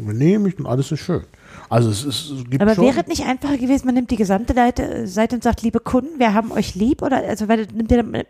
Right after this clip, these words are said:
Speaker 2: also das ist ja jetzt viel Text.
Speaker 1: Herz, ja, ja. Also
Speaker 2: Wäre das
Speaker 1: man
Speaker 2: nicht
Speaker 1: hätte
Speaker 2: besser?
Speaker 1: einfach nur das Volkswagen-Logo und Herz.
Speaker 2: Ja.
Speaker 1: <laughs> Das hätte vielleicht auch gereicht.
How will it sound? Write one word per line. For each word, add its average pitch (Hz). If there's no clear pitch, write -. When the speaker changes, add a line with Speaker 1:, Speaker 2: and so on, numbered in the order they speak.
Speaker 2:
also 202
das 208
ist -
ja 214
jetzt -
viel 285
Text. -
Speaker 1:
Herz, 135
ja, 131
ja. 120
Also 104
Speaker 2:
Wäre 107
das 202
Speaker 1:
man 214
Speaker 2:
nicht 240
Speaker 1:
hätte 190
Speaker 2:
besser? -
Speaker 1:
einfach 160
nur 156
das 131
Volkswagen-Logo 165
und 139
Herz. 131
Speaker 2:
Ja. -
Speaker 1:
<laughs> 180
Das -
hätte 190
vielleicht -
auch -
gereicht. -